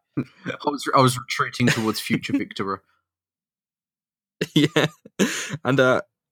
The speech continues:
Speaker 2: he says that's the, that's Spider-Man at his best. Lee and Dick
Speaker 1: You
Speaker 2: come
Speaker 1: know
Speaker 2: at their
Speaker 1: what?
Speaker 2: best.
Speaker 1: I,
Speaker 2: All
Speaker 1: I
Speaker 2: of the
Speaker 1: definitely
Speaker 2: things
Speaker 1: agree
Speaker 2: going
Speaker 1: with
Speaker 2: on.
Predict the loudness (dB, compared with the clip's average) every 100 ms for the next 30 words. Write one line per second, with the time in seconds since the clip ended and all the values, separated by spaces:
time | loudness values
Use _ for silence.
0 | _ _ _ _ -6 -2 0 0 -2 0
1 | 0 0 -2 -4 2 2 4 2 0 -2
2 | -2 -4 -10 _ 2 2 2 0 4 6
3 | 8 6 6 2 -2 _ _ _ _ _
4 | _ 4 6 6 4 2 0 4 4 4